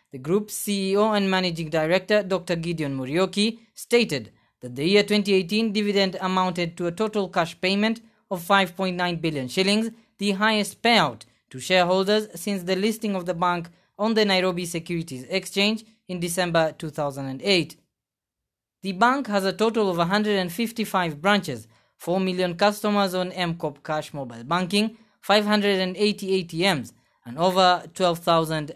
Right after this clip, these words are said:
agent locations. Cooperative Bank of Kenya's profit after tax grew by four point four percent to three point six billion shillings in the first quarter of twenty nineteen,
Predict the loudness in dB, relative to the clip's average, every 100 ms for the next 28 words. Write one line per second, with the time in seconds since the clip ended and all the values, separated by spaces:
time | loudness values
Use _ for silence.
0 | -6 -4 -2 -6 -8 -2 2 2 2 -2
1 | -4 -14 _ _ _ _ _ _ _ -4
2 | -2 -2 -2 -2 -4 -6 -2 0 0 -4
3 | -2 -2 -2 -4 -6 -8 -2 -2 -2 -6
4 | -8 -4 -2 -2 -2 -8 -6 -6 -6 -8
5 | -8 -6 -4 -4 -6 -12 -6 -6 -6 -6
6 | -8 -12 -8 -6 -6 -4 -2 0 -2 -4
7 | -8 -8 -6 -2 -4 -4 -8 -4 -4 -6
8 | -6 -6 -8 -8 -6 -4 -4 -4